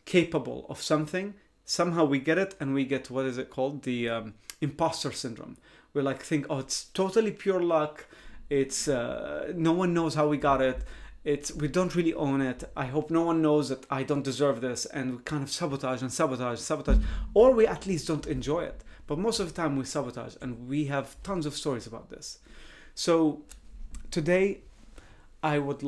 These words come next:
like to encourage you to think about this. What if you invest in the world within? If you want a better relationship, instead of always investing in the other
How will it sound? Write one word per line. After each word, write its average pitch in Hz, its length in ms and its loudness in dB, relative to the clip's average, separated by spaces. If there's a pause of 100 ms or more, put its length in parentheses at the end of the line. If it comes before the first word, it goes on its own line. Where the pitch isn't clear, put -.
like 135 140 -2 (120)
to 127 360 -4
encourage 147 560 0
you 127 80 0
to - 180 -12
think 147 140 -4
about - 260 -6
this. - 180 -12 (880)
What 196 200 -2
if - 240 -4
you 165 80 2 (180)
invest 131 440 -4
in 135 80 -4
the 123 120 -8
world 127 220 -2
within? 113 260 -6 (840)
If - 220 -6
you 156 460 4 (160)
want 156 180 0
a 135 140 -4
better 160 180 4
relationship, 143 640 -2 (540)
instead 160 340 -6
of 160 200 -6
always 170 340 0
investing 143 640 -4
in 127 140 -4
the 135 160 -6
other 131 140 -8